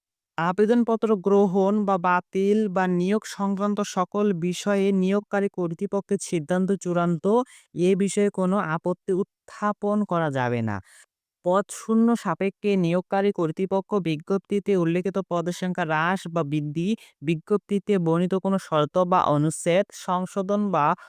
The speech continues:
পরিবর্তন বা পরিমার্জন বা বিজ্ঞপ্তি বাতিল করার অধিকার সংরক্ষণ করেন। চাকরির বিষয়ে কোনো প্রকার প্রত্যক্ষ বা পরোক্ষ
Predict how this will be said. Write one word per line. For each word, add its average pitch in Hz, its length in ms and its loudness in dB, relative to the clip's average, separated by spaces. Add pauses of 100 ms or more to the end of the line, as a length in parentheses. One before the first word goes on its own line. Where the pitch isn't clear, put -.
(160)
পরিবর্তন 202 600 2
বা 147 120 0 (160)
পরিমার্জন 202 680 0
বা 170 100 0
বিজ্ঞপ্তি 175 560 -2
বাতিল 156 500 -2
করার 180 320 0
অধিকার 165 440 -2
সংরক্ষণ 139 460 -4
করেন। 110 300 -4 (400)
চাকরির 202 460 2
বিষয়ে 208 300 0
কোনো 180 260 -2
প্রকার 190 320 -2
প্রত্যক্ষ 180 480 -4
বা 196 160 0 (100)
পরোক্ষ 165 400 2